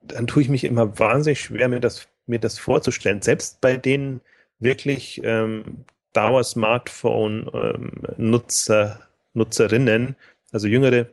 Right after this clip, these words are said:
Zielgruppen, unheimlich schwer. Aber was, was du angesprochen hast, also glaube ich, was, was genau der, der, der Punkt ist, eigentlich diese, dieses Verbrauen-, vertrauensbildende Moment, würde ich mal, mal nennt man's Haptik in einem Bereich, im anderen nennt man's, es muss halt passen und dann,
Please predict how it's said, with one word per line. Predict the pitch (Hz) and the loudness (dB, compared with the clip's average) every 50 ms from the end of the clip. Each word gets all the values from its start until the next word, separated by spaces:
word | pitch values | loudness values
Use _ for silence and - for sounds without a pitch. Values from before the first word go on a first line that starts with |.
| _ - - _ _ _ | _ -20 -20 _ _ _
Zielgruppen, | - - 139 143 143 - - 127 120 - - 127 127 123 _ - - - _ _ _ _ _ _ _ _ _ _ _ _ _ _ _ _ _ _ _ _ _ _ _ _ _ - | -8 -4 -4 -4 -4 -2 -2 -2 -2 -2 -4 -8 -8 -10 _ -18 -20 -20 _ _ _ _ _ _ _ _ _ _ _ _ _ _ _ _ _ _ _ _ _ _ _ _ _ 0
unheimlich | - 226 254 247 175 147 143 143 127 - | 2 2 2 2 -2 -2 -2 -2 -4 -4
schwer. | - - 139 139 123 98 | -4 0 2 2 4 4
Aber | 110 127 127 - - 120 - 139 | 4 4 4 2 0 -2 -4 -2
was, | 135 123 - - | -2 -2 0 2
was | 143 131 - | 2 2 2
du | - 131 | 2 0
angesprochen | - 139 160 160 - - 131 117 110 | 2 2 2 2 2 2 0 0 0
hast, | 104 110 | 0 0
also | 107 107 107 107 113 | 0 0 0 -2 -2
glaube | - - 117 117 113 | -2 0 2 2 4
ich, | 107 | 2
was, | 117 - - | 0 0 0
was | - 107 - | -6 -6 -4
genau | - 120 107 110 | -2 0 2 2
der, | 107 110 101 | 4 2 2
der, | 98 - 107 98 | 2 0 -2 -2
der | - - - | -2 -8 -8
Punkt | - - 135 147 160 - - | -4 -2 -2 -2 -2 -4 -8
ist, | 113 - | -8 -6
eigentlich | 113 107 95 - | -6 -8 -8 -8
diese, | - 104 98 107 - - - - - _ - | -8 -8 -8 -8 -12 -14 -20 -20 -20 _ -10
dieses | - 110 | -6 -2
Verbrauen-, | - 120 101 - 104 104 117 131 147 156 - | 0 2 2 4 4 4 2 2 0 -4 -8
vertrauensbildende | - - 104 110 107 110 123 127 123 - - - 117 113 113 110 107 104 | -8 -6 -2 0 0 2 2 0 -2 -4 0 0 2 2 2 0 -2 -2
Moment, | 107 101 98 95 90 92 92 - - - - _ _ _ _ _ _ - | -4 -4 -4 -4 -4 -4 -6 -12 -16 -18 -18 _ _ _ _ _ _ -8
würde | 107 104 98 | -6 -4 -4
ich | 101 - | -4 -6
mal, | 110 110 _ _ _ _ _ _ _ _ _ _ - - 98 95 - - - - - | -6 -8 _ _ _ _ _ _ _ _ _ _ -10 -10 -10 -10 -10 -14 -20 -12 -4
mal | - 110 113 120 | 0 2 2 2
nennt | 123 110 | 2 0
man's | 113 104 - - - | -2 -4 -4 -2 -2
Haptik | 135 - - - 156 139 | -4 -2 0 -2 0 0
in | 135 123 | 0 0
einem | - 120 120 123 | 2 0 0 2
Bereich, | 117 117 110 113 110 113 113 - | 2 4 4 4 4 2 2 -2
im | - - | -10 -6
anderen | - 107 110 113 110 | -4 -2 -2 0 -2
nennt | 107 107 107 | -2 -4 -4
man's, | 107 101 101 - - - | -4 -6 -6 -6 -10 -10
es | - - - | -10 -8 -4
muss | - 120 - - | -4 -2 0 0
halt | 98 - | -2 0
passen | - - 117 123 - - 135 123 127 120 | 0 -2 -2 0 -2 -4 -4 -4 -4 -4
und | - 113 104 101 - | -4 -4 -6 -4 -4
dann, | - 110 110 110 113 | -6 -6 -6 -12 -16